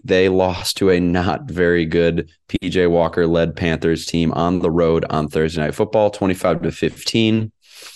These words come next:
When you're talking about their offense, they're led by quarterback Marcus Mariota, who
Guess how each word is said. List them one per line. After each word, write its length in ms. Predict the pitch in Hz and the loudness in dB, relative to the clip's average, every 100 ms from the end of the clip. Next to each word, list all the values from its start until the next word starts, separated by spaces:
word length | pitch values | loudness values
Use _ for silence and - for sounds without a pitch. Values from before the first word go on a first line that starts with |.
| - | -6
When 100 | 101 | 0
you're 80 | 98 | 0
talking 300 | 98 117 107 | 2 2 2
about 180 | 101 98 | 0 2
their 140 | 101 - | 2 2
offense, 640 | 95 95 104 101 - - _ _ _ - - | 2 0 0 0 -2 -8 _ _ _ -14 -2
they're 280 | 104 98 85 | 2 2 2
led 240 | 95 95 | 0 2
by 140 | 92 82 | 2 0
quarterback 500 | - 98 92 90 95 | 0 2 2 2 0
Marcus 340 | 85 87 - | -2 -4 -2
Mariota, 500 | 85 82 92 101 98 | 2 4 4 2 2
who 220 | 92 82 | 2 0